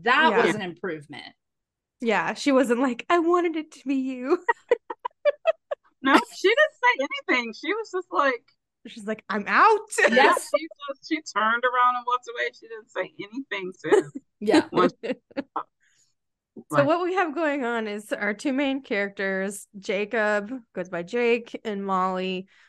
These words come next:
Speaker 2: both very tight with their families, and both families have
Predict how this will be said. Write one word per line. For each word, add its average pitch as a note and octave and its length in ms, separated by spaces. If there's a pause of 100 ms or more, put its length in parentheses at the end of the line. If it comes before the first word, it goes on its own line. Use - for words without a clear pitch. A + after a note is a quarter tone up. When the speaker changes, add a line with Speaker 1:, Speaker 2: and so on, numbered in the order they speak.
(140)
Speaker 2:
both A3 240
very A3+ 280
tight G#3 260
with G3 160
their F#3 180
families, C#4+ 840 (420)
and G3 420
both G#3 240
families F#3+ 680
have F3 580